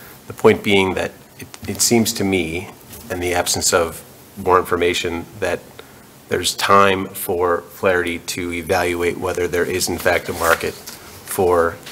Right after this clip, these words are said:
uses other than office use. And if in fact there isn't, then there, there's a perfect opportunity at that point to say, "Look, we tried, folks, we can't find anyone." So just like we said before,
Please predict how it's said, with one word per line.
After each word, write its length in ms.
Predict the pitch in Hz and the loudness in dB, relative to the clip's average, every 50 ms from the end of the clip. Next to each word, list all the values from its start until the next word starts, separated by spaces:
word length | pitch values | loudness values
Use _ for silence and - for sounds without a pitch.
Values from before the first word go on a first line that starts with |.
| - - - - - - | -14 -14 -14 -16 -16 -12
uses 420 | - 90 85 - - 95 85 80 - | -10 -6 -4 -2 -2 0 -2 -2 -2
other 260 | - - 90 87 87 | 0 0 0 2 0
than 140 | 87 87 85 | 0 0 0
office 440 | 82 80 82 80 - 78 - - - | 0 -2 -4 -4 -4 -2 -2 -2 -2
use. 380 | 80 76 78 - - - - - - - - - - - - - - - - - - - - - - - | -2 -2 -2 0 0 -2 -2 -4 -10 -12 -10 -8 -8 -8 -8 -8 -8 -8 -8 -6 -6 -6 -6 -8 -8 -6
And 80 | 87 90 | -4 -4
if 120 | 87 - | -2 -2
in 80 | 90 87 | -2 0
fact 300 | - 104 92 87 - - | 2 2 2 2 2 4
there 200 | 98 90 90 90 - - - | 4 4 4 2 2 2 4
isn't, 480 | 107 113 - 101 92 104 - - - - - - - | 4 6 6 6 4 2 0 -2 -6 -8 -12 -18 -10
then 440 | - - 90 92 92 92 92 90 - - - - - - - - - - - | -4 0 0 0 0 0 -2 -6 -10 -8 -8 -6 -6 -6 -10 -16 -18 -6 -4
there, 160 | 98 92 92 - - - - - - - - | -2 -2 -2 -4 -6 -12 -18 -18 -18 -10 -4
there's 220 | - 92 87 - - - - - - - - - - - - | 0 0 0 0 -2 -4 -8 -12 -10 -8 -8 -8 -8 -8 -6
a 40 | 98 | -6
perfect 400 | - - - 101 - 101 87 - | 0 2 2 2 2 2 2 4
opportunity 500 | 98 92 - - - - - 104 98 92 | 4 4 4 2 -2 -4 -2 -2 0 0
at 80 | 90 82 | 0 0
that 180 | - 87 85 - | -2 -2 -2 -2
point 300 | - 104 92 87 78 - | -2 0 0 0 -2 -4
to 80 | - 104 | -6 -4
say, 180 | - - 92 | -2 -2 0
"Look, 280 | 92 98 104 104 - - | 0 0 0 -2 -2 -6
we 80 | 92 | -10
tried, 320 | - - - 107 104 104 98 | -4 2 6 6 6 6 2
folks, 460 | - - 104 101 - - - - - - - - - - - - - - - | 0 -2 -2 -2 -2 -4 -6 -6 -6 -8 -12 -16 -16 -18 -18 -20 -20 -20 -20
we 60 | - - | -16 -4
can't 220 | - 110 101 101 | -2 -2 -2 0
find 220 | - 101 98 98 | 2 2 2 2
anyone." 440 | 95 95 95 95 92 92 92 92 92 - - - - - - - - - - - - - - | 2 0 0 0 2 2 0 0 -4 -8 -14 -18 -20 -20 -20 -20 -20 -20 -20 -20 -20 -14 -12
So 400 | - - 98 87 87 90 85 - - | -4 -2 0 0 0 0 -2 -6 -4
just 220 | - 104 98 - | -2 0 2 2
like 140 | 107 101 - | 2 2 2
we 60 | 107 | 0
said 240 | 90 - - 107 98 | 0 2 2 2 2
before, 500 | - 101 - - 120 113 98 92 92 95 | 0 -2 -2 0 2 4 6 6 6 4